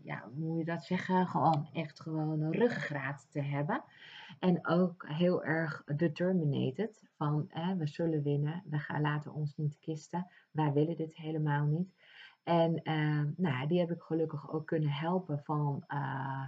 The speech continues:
het geven van meer hoop en perspectief over van wat hierna gaat gebeuren en met hun levens en wat voor hun belangrijk is en hoe ze goed voor zichzelf kunnen zorgen in deze tijden.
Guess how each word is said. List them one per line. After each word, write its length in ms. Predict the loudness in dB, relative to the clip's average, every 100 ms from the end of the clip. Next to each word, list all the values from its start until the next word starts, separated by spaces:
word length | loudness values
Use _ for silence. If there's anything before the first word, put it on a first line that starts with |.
| -12 -20 -20 _
het 140 | -8 4
geven 300 | 4 4 -2
van 200 | 0 4
meer 360 | 6 4 2
hoop 280 | 4 4 4
en 220 | 0 -4
perspectief 720 | -2 -4 -4 -4 0 0 -2
over 360 | -4 -2 -2 -6
van 200 | -4 -4 -2
wat 180 | -4
hierna 400 | -4 -2 0 -2
gaat 300 | -4 -8 -8
gebeuren 520 | -6 0 2 2 0 -2
en 140 | 0
met 160 | 0 -2
hun 200 | 0 4
levens 540 | 4 4 2 -2 -2 _ -20 -16 -2
en 100 | 0
wat 140 | 0
voor 140 | 2 4
hun 200 | 4 4
belangrijk 560 | 2 0 0 0 0
is 200 | 0 0
en 120 | -2
hoe 120 | -4 -6
ze 120 | -10
goed 280 | -2 -2 -2
voor 160 | -8
zichzelf 440 | -8 -6 -4 -4 0
kunnen 240 | 2 2
zorgen 460 | 0 -2 -2 -4 -2
in 80 |
deze 320 | 0 0 -2 -6
tijden. 500 | -6 -4 -4 -6